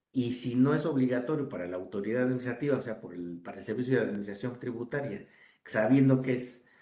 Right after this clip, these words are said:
que es inconstitucional alguna situación, bueno, eh, a ellos no les es obligatorio y por lo tanto lo aplican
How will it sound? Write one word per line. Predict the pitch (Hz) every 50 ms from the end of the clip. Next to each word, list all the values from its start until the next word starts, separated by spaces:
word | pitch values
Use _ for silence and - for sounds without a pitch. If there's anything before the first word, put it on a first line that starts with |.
| _ _ _ _ _ _ _ _ _ _ _ _ _ _ _ _ _ _ _ _ _ _
que | - 123
es | 123 127 123
inconstitucional | 123 107 - 101 101 101 - - 101 - - - - 107 107 110 110 107
alguna | 104 101 101 110 110 113
situación, | - - 131 123 - 131 - - 135 139 180 208 202 - -
bueno, | - 160 202 254 247 147
eh, | 127 - -
a | 123 113
ellos | - 127 131 127
no | 127 127 127
les | 127 123 131
es | 123 123
obligatorio | 127 120 120 120 120 123 120 - 127 123 127 143
y | 147
por | - 120 107
lo | 98 101 101
tanto | - 113 107 107 120
lo | 110 101 101
aplican | 104 - 127 131 127 131 131 143 - 101 - - -